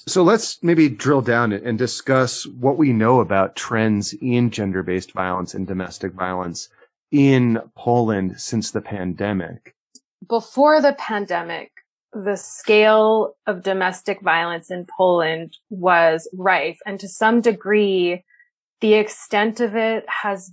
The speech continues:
Speaker 2: been downplayed by the ruling Law and Justice Party. So there was never really an extensive study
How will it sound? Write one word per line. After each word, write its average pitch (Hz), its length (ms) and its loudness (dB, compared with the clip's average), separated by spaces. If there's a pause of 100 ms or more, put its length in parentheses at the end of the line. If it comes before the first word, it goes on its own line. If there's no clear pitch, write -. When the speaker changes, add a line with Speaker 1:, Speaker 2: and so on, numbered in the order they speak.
Speaker 2:
been 180 580 -4 (400)
downplayed 190 960 2 (340)
by 185 420 2
the 185 160 -4
ruling 175 720 -8 (100)
Law 170 300 2
and 165 120 -2
Justice 180 460 -2
Party. - 560 -4 (360)
So 202 520 4 (220)
there 233 260 4
was 220 300 -2
never 240 380 -2
really 208 640 -2 (200)
an 196 160 -2
extensive 185 1200 0 (920)
study 190 880 0